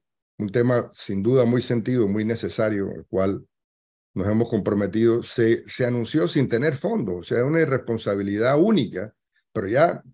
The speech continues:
eh, se hizo, luego se pelean, la tumban, no la tumban.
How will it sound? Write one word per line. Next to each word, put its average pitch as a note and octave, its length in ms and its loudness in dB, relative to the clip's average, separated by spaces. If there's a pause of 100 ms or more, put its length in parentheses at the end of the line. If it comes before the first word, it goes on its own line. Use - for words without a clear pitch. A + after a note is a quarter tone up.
(320)
eh, F#2+ 140 -8
se C3 180 2
hizo, D#3 300 2
luego C3+ 260 2
se C3 140 -4
pelean, C3+ 500 2
la G2+ 220 -4
tumban, C3+ 360 0
no B2 140 -2
la A#2 180 -4
tumban. B2 560 -2